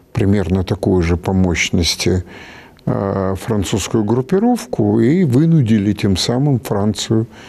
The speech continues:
подписать мир. Вот, э, щас каждая из сторон рассчитывает, э, на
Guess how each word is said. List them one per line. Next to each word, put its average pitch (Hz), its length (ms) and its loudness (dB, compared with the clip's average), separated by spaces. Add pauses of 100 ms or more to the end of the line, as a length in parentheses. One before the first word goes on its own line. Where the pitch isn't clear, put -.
(460)
подписать 101 600 -2
мир. 92 280 0 (1400)
Вот, 101 480 0
э, 92 320 2 (760)
щас 165 340 -2
каждая 90 480 -2
из 90 160 0
сторон 175 500 0 (140)
рассчитывает, 123 1120 0 (580)
э, 98 440 0
на 98 600 0